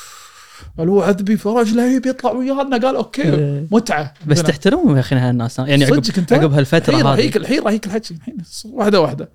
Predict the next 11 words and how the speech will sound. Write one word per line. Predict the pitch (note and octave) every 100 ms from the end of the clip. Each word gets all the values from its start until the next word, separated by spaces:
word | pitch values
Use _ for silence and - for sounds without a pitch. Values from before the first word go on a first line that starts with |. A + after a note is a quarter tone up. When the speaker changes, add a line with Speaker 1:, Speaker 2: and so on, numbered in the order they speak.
| - _ _ -
Speaker 1:
طلعنا | F#3 F3+ F3
فرج | D3 F#3 A#3 G#3+ -
وعبد | - D#3 E3+
الله | E3+
اشكناني | D3 E3+ E3 F3 A3+
والحلقة | A3+ D#3 D#3 B2 F3 G3 G3
متعة، | F3 C3 C3+
الناس | C#3 E3 G3+ - - - E3
بدل | C#3+ D3+ F#3
خمسة | F3 D#3+ - C#3+
آلاف | E3+